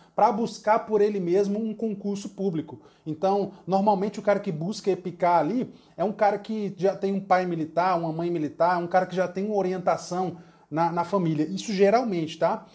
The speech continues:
É, não é todo mundo. Então, assim, se eu tivesse essa maturidade lá atrás, quando eu tinha doze, treze, quatorze anos, certamente eu tinha estudado pro concurso da epic. É uma opção muito massa, né? Você fazer o seu ensino médio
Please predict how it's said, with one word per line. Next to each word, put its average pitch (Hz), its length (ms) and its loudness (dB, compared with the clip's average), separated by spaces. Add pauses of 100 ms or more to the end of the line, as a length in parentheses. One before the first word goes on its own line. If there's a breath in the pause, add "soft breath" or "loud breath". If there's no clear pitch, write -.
(160 loud breath)
É, 143 200 0
não 165 180 -2
é 175 60 0
todo 208 240 -4
mundo. 151 300 -4 (240 loud breath)
Então, 190 180 0
assim, 202 460 -2
se - 160 -2
eu 220 120 4
tivesse 160 880 0
essa 196 280 -2
maturidade 180 640 -2
lá 175 120 2
atrás, 185 340 -2
quando 180 160 -6
eu 175 40 -6
tinha 175 200 -4
doze, 170 260 -2
treze, 165 240 -4
quatorze 170 400 -2
anos, 180 280 -4 (180 loud breath)
certamente 202 580 -2
eu 226 60 -4
tinha 202 180 -2
estudado 185 420 2
pro - 80 -16
concurso 202 320 -8
da 202 60 -2
epic. 196 260 -4 (200)
É 165 80 0
uma 190 120 2
opção 202 320 -4
muito 214 560 -6
massa, 185 540 -4 (240 soft breath)
né? 147 120 0
Você 180 240 -4
fazer 180 360 2
o 180 60 -2
seu 180 160 -6
ensino 190 340 -4
médio 156 440 -2